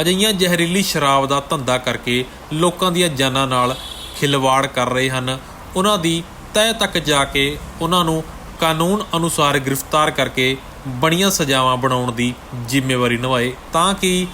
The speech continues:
ਨਾ ਤਾਂ ਗੈਰ ਕਾਨੂੰਨੀ ਤਰੀਕੇ ਨਾਲ ਸ਼ਰਾਬ ਬਣਾਉਣ ਤੇ ਵਪਾਰ ਹੋ ਸਕੇ ਅਤੇ ਨਾ ਹੀ ਆਮ ਲੋਕਾਂ ਨੂੰ ਕੋਈ ਮੌਤ ਦੇ ਮੂੰਹ ਵਿੱਚ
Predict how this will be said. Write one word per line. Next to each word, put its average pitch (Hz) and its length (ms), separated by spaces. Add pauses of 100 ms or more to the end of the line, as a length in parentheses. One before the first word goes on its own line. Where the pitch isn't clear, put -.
(200)
ਨਾ 147 280
ਤਾਂ 208 180
ਗੈਰ 165 320
ਕਾਨੂੰਨੀ 170 340
ਤਰੀਕੇ 156 440
ਨਾਲ 147 260 (100)
ਸ਼ਰਾਬ 175 480
ਬਣਾਉਣ 180 320
ਤੇ 175 140
ਵਪਾਰ 143 440
ਹੋ 127 200
ਸਕੇ 143 360 (300)
ਅਤੇ 180 180
ਨਾ 165 260
ਹੀ 180 220
ਆਮ 151 240
ਲੋਕਾਂ 139 360
ਨੂੰ 139 100
ਕੋਈ 135 240
ਮੌਤ 131 340
ਦੇ 123 160
ਮੂੰਹ 127 300
ਵਿੱਚ 123 380